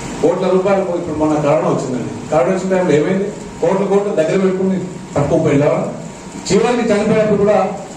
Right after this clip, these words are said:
దగ్గర కుటుంబం కూడా పోని పరిస్థితి. ఏం చేసుకుంటారు అబ్బాయి? ఇట్లాంటి అకేషన్ వచ్చినప్పుడు మనం అమ్మవారి కోసం మనం చేయకపోతే ఏం చేస్తాం? కనుక అట్లాంటి వాళ్ళందరూ కూడా పెద్ద పెద్ద కుటుంబాలను కూడా తప్పకుండా ఈసారి ఇన్వాల్వ్మెంట్ చేయడం,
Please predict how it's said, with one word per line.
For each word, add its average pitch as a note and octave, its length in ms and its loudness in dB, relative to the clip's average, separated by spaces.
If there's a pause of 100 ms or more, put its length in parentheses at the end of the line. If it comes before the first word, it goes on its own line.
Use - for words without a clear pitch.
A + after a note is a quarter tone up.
(100)
దగ్గర F3 220 2 (180)
కుటుంబం E3+ 300 0
కూడా E3 140 4
పోని D3 200 2
పరిస్థితి. - 320 -2 (1700)
ఏం B3+ 200 4
చేసుకుంటారు A#3 380 2
అబ్బాయి? A3 420 0 (1000)
ఇట్లాంటి B3 320 0 (360)
అకేషన్ C4+ 320 2
వచ్చినప్పుడు B3 340 2
మనం B3 120 2
అమ్మవారి A#3+ 360 2
కోసం B3 240 0
మనం B3 420 0 (340)
చేయకపోతే A3 360 2
ఏం A3 100 2
చేస్తాం? - 260 -4 (800)
కనుక A3+ 200 2 (360)
అట్లాంటి A#3+ 360 2
వాళ్ళందరూ A3 380 2
కూడా A3 160 2
పెద్ద F#3 300 0
పెద్ద A3 160 2
కుటుంబాలను G3+ 400 2
కూడా G3 140 2
తప్పకుండా G3 440 0
ఈసారి F#3 200 2
ఇన్వాల్వ్మెంట్ G3+ 460 2
చేయడం, G#3 440 0